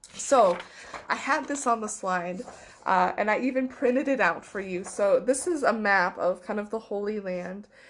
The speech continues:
And so we've been talking a lot about the Sea of Galilee. Remember, Simon Peter is from the north side, the northwest side of the Sea of Galilee in Bethsaida. I think this is probably backwards for you, so I apologize. Um, Caesarea Philippi is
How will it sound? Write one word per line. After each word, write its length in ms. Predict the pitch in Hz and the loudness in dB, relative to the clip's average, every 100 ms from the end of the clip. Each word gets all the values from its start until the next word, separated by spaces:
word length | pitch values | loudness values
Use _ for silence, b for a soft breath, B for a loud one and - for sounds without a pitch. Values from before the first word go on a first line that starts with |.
| B - | B -8
And 200 | 208 208 | -6 -2
so 200 | 226 220 | 0 0
we've 280 | 254 370 | 2 0
been 120 | 370 262 | 0 -4
talking 360 | 254 262 247 | -2 -2 -2
a 60 | 202 | -2
lot 220 | 202 233 | -2 0
about 180 | 240 - | -2 -4
the 100 | 208 | -8
Sea 240 | - 226 | -8 -4
of 140 | 208 208 | -4 -4
Galilee. 500 | 185 185 180 170 180 | -4 -2 -2 -4 -8
Remember, 460 | 196 226 247 254 | -4 -2 4 4
Simon 380 | 240 262 302 262 | 4 -4 -2 -4
Peter 380 | - 240 226 190 | -6 -6 -2 -2
is 140 | 185 | -2
from 220 | - 202 | -6 -4
the 80 | 190 | -4
north 360 | 185 208 226 247 | -4 -2 -2 -4
side, 500 | - 175 175 175 214 | -4 -2 -2 -6 -8
the 100 | 196 | -4
northwest 1800 | 208 220 233 233 _ _ _ _ - - - _ _ _ - 214 269 - | -2 -2 -2 -6 _ _ _ _ -18 -18 -18 _ _ _ -2 0 0 0
side 320 | 185 156 165 | -2 0 0
of 140 | 170 185 | -2 -4
the 80 | 175 | -6
Sea 220 | - 175 | -6 -8
of 120 | 180 | -6
Galilee 500 | 160 151 151 165 170 | -6 -4 -6 -6 -6
in 120 | 156 | -6
Bethsaida. 500 | 151 175 - 175 147 | -8 -8 -6 -4 -2
I 60 | 165 | -4
think 180 | 190 - | -6 -14
this 160 | - | -16
is 60 | 185 | -14
probably 420 | - 135 - 170 | -6 -6 -6 -8
backwards 460 | 180 143 - 175 - | -4 -4 -6 -10 -10
for 120 | 180 | -10
you, 100 | 175 | -10
so 140 | - | -8
I 40 | 156 | -8
apologize. 760 | 160 175 170 175 165 160 - B B B B B | -6 -6 -4 -6 -8 -10 -14 B B B B B
Um, 580 | 196 147 180 175 107 - _ _ _ _ _ _ _ | 4 6 4 -2 -8 -16 _ _ _ _ _ _ _
Caesarea 640 | - 254 269 320 302 269 | -6 -2 0 -2 0 0
Philippi 720 | 247 254 311 - - 156 160 - | 2 0 -2 -6 -12 -12 -8 -6
is 280 | 190 185 | -6 -8